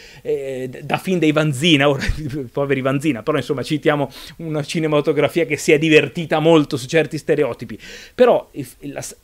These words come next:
essere un sarto all'epoca voleva dire anche, essere un sarto a bordo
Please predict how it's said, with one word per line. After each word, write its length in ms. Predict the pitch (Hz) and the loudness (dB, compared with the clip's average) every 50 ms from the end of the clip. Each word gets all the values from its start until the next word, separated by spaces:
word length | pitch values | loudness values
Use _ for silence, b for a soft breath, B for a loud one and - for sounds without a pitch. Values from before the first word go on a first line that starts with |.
| - - | -20 -10
essere 380 | - 156 147 - - 180 151 | -4 -4 -4 -2 -2 -2 -2
un 80 | 147 147 | -2 -4
sarto 440 | - - 202 202 202 196 - - 170 | -2 0 0 2 2 0 2 2 2
all'epoca 540 | 147 147 185 220 214 - 185 147 160 139 - B B B B B | 4 6 4 4 4 0 -4 -4 -4 -6 -6 B B B B B
voleva 280 | - 139 143 147 143 139 | -2 0 0 2 0 0
dire 220 | 139 156 156 143 | 0 2 2 2
anche, 240 | 143 151 151 139 - - | 0 0 -2 -6 -8 -6
essere 320 | 151 151 - - 170 165 170 | -8 -6 -4 -4 -4 -4 -4
un 140 | - 165 143 | -6 -8 -8
sarto 360 | - - 175 165 156 - 160 | -2 0 0 0 0 0 0
a 60 | 147 | 2
bordo 520 | 143 175 196 196 180 160 143 147 139 120 | 4 6 6 6 6 4 2 2 0 0